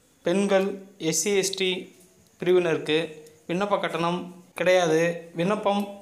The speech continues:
கட்டணம் செலுத்துவதிலிருந்து விதிவிலக்கு அளிக்கப்பட்டு இருக்கிறது. இந்த அரிய வாய்ப்பினை பயன்படுத்தி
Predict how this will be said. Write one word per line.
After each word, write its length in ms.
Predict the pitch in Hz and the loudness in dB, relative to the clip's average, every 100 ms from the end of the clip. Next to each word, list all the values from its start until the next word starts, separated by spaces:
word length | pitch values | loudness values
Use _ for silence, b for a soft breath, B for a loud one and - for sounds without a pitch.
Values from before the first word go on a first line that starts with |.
| - | -6
கட்டணம் 380 | 170 185 190 185 | -2 0 2 0
செலுத்துவதிலிருந்து 760 | 170 175 165 156 151 151 151 165 165 - - 160 | 0 2 2 2 2 2 2 0 -2 -10 -10 -4
விதிவிலக்கு 500 | 180 202 180 147 170 175 - - - | 0 2 2 2 0 -2 -6 -14 -4
அளிக்கப்பட்டு 540 | 160 175 175 165 - 170 170 - | 0 2 2 0 0 0 0 -2
இருக்கிறது. 420 | 165 160 147 139 151 151 - B B B _ 185 | -4 0 0 2 2 2 -2 B B B _ -2
இந்த 160 | 175 180 190 202 - | 2 4 4 2 0
அரிய 180 | 180 208 202 | 0 2 4
வாய்ப்பினை 420 | 180 185 180 180 | 2 2 -2 -2
பயன்படுத்தி 480 | 160 156 156 156 165 | 0 2 0 -2 -2